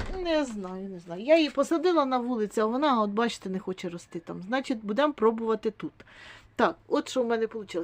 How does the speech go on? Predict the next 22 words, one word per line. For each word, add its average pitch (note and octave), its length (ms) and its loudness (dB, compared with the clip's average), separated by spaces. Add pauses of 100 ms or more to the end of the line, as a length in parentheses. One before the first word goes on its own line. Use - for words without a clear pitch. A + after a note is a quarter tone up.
Я B3+ 120 4
калачики, A#3 760 2 (1040)
оці, G#3 880 -4 (140)
ну, C4+ 100 -4
в A3 40 -4
народі A3 400 0
говорять F#3+ 360 -6
калачики, F3+ 640 -6 (840)
просто C4+ 320 -2
повтикала A3+ 580 0
в G3 80 -6
землю, F3 480 -6
повідрізала, G#3 840 -2 (420)
е, F#3+ 840 -2
всі A#3 300 -2
оті G#3+ 240 -2
вазони, F#3 480 -6
ви A#3+ 100 -4
бачили E3+ 440 -8 (100)
на D#4 80 -6
відео. F4 340 2 (760)
І D4 420 0